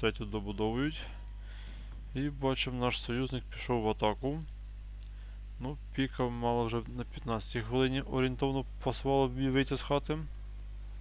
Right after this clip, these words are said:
Так, давайте ми трошки підторгуємо.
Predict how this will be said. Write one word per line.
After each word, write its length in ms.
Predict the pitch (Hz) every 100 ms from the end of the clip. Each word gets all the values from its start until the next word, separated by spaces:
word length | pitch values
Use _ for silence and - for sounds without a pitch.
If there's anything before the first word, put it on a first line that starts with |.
| - - - - - - - - - - - - -
Так, 240 | - 107 98
давайте 280 | 107 107 107
ми 140 | 104
трошки 400 | 104 110 104 - - - -
підторгуємо. 1000 | - - 117 107 104 151 160 160 160